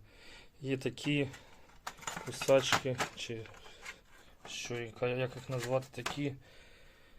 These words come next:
пласкогубці різноманітні. Молотки, дивіться, є. Зубила є. Різні.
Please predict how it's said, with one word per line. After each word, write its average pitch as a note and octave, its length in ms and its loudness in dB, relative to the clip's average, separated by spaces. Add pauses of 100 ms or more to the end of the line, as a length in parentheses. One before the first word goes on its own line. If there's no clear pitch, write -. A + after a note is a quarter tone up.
(280)
пласкогубці C#3 680 -2
різноманітні. C3 840 2 (2000)
Молотки, C3+ 640 -2
дивіться, A#2 520 -4
є. A2 300 -6 (1400)
Зубила B2+ 640 4
є. A2 340 -2 (3250)
Різні. A2 560 -4